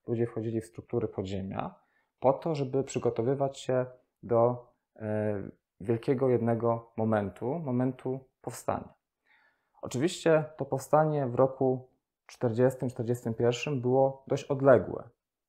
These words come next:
Ono musiało się wiązać z czasem, kiedy nadejdą tutaj nasi sojusznicy.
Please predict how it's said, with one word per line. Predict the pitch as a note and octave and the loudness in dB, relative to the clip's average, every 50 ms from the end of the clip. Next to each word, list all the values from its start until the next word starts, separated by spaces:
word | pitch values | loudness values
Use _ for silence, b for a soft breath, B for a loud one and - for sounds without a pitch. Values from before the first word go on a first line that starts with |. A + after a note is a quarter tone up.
| _ _ - | _ _ -8
Ono | G#2 A2+ A#2+ B2+ | -4 -2 0 0
musiało | C#3 C#3+ C#3 - C#3 C3 B2+ | 0 0 -2 0 0 0 0
się | - B2 | 0 -2
wiązać | A2+ A2+ A2+ G2+ F#2+ F2 F#2+ G2+ A2 C3 D3+ - - - _ _ _ _ _ - | 0 2 2 2 2 0 -2 -2 -2 -2 -4 -6 -10 -18 _ _ _ _ _ -14
z | A2 G#2+ A2 A2 A2 G#2+ G#2+ G#2+ | -10 -6 -2 0 2 2 2 0
czasem, | - - A#2 A2 - - C#3 D3+ D3 | 0 2 2 2 2 0 -6 -6 -4
kiedy | - - B2 B2+ A#2+ | -4 -2 -2 0 2
nadejdą | B2 A#2 A#2 C3 C#3 C3 C3+ C3+ | 2 2 2 2 2 2 0 0
tutaj | B2+ C3 B2 - B2+ | -2 -2 -2 -2 0
nasi | A#2+ A#2+ A#2 - - | 0 0 -2 -4 -4
sojusznicy. | - A#2 G#2+ A2 - - - - - - - - D3+ | -2 -2 -2 -2 -4 -6 -8 -8 -8 -10 -10 -10 -10